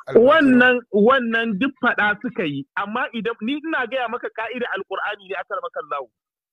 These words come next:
Speaker 2: Ka'idar Alƙur'ani nake gaya maka, duk mutumin da zai yi shirka, aikinsa lalacewa yake.
Speaker 1: Gaskiya.
Speaker 2: Haka Allah ya koyar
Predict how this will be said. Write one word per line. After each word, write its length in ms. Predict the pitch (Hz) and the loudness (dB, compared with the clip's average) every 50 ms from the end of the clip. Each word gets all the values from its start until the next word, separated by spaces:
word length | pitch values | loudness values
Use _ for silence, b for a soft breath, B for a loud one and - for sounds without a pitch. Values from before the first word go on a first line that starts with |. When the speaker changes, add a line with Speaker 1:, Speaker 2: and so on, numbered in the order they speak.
| _ _ _ _ _ _ | _ _ _ _ _ _
Speaker 2:
Ka'idar 580 | 254 269 277 277 - 247 285 285 277 247 226 - | -6 -4 -4 -4 -4 -4 -4 -4 -2 -4 -4 -4
Alƙur'ani 760 | - 214 214 208 - - 208 202 156 190 220 226 233 226 208 202 | -6 -6 -6 -6 -6 -6 -6 -4 -4 -4 -4 -4 -4 -4 -4 -4
nake 280 | 208 208 - 226 185 160 | -6 -4 -4 -4 -4 -4
gaya 240 | 165 202 196 175 165 | -4 -4 -4 -4 -4
maka, 240 | 165 175 170 - 160 139 _ | -4 -6 -6 -8 -10 -8 _
duk 120 | 330 339 359 339 285 | -10 -10 -8 _ -14
mutumin 380 | 247 - - 262 247 233 208 196 | -12 -12 -12 -14 -14 -10 -6 -6
da 80 | 196 | -4
zai 140 | 190 208 190 185 | -2 -2 -4 -4
yi 80 | 180 _ _ | -6 _ _
shirka, 300 | 196 202 - _ 185 143 - _ _ _ _ _ _ _ _ 208 | -6 -6 -6 _ -8 -8 -8 _ _ _ _ _ _ _ _ -4
aikinsa 440 | 240 226 - 240 214 190 - 190 | -4 -2 -2 -2 -2 -2 -2 -2
lalacewa 600 | 185 196 202 208 196 185 147 _ 190 180 151 143 147 | -2 0 -2 -2 -4 -4 -6 _ -4 -2 -2 -2 -4
yake. 240 | 151 143 _ _ _ _ _ _ _ _ _ _ _ _ _ _ _ _ _ | -6 -8 _ _ _ _ _ _ _ _ _ _ _ _ _ _ _ _ _
Speaker 1:
Gaskiya. 240 | - - _ _ _ - | -20 -20 _ _ _ -4
Speaker 2:
Haka 200 | 277 - - 226 | -4 -2 0 0
Allah 300 | 214 240 247 240 226 214 | 2 2 4 4 6 6
ya 60 | 214 208 | 6 4
koyar 340 | 208 - 226 233 240 240 | 4 6 6 6 6 6